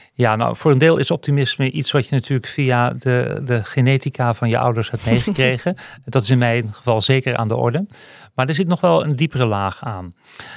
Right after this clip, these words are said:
Speaker 1: En dat is eigenlijk, eh, misschien wel het mooiste voorbeeld, komt uit de gezondheidszorg. Ehm, toen de coronacrisis uitbrak, ehm, in, in, eh,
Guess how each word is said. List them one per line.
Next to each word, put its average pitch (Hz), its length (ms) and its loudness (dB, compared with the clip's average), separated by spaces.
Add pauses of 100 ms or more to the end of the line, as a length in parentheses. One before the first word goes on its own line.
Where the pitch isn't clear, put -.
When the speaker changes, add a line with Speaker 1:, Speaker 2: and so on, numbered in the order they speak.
(140)
Speaker 1:
En 139 120 -2
dat 147 220 0
is - 320 -4
eigenlijk, 175 500 -2
eh, 131 320 -10
misschien 127 240 -6
wel 135 80 2
het 113 100 -2
mooiste 156 280 0
voorbeeld, 117 360 -2
komt 165 320 -2
uit 123 180 0
de 120 60 -8
gezondheidszorg. 131 880 -4 (480)
Ehm, 135 320 -2 (280)
toen 170 160 0
de 143 100 2
coronacrisis 151 840 0
uitbrak, 131 540 0
ehm, 117 500 -4
in, 123 360 -6
in, 113 320 -6
eh, 120 200 -4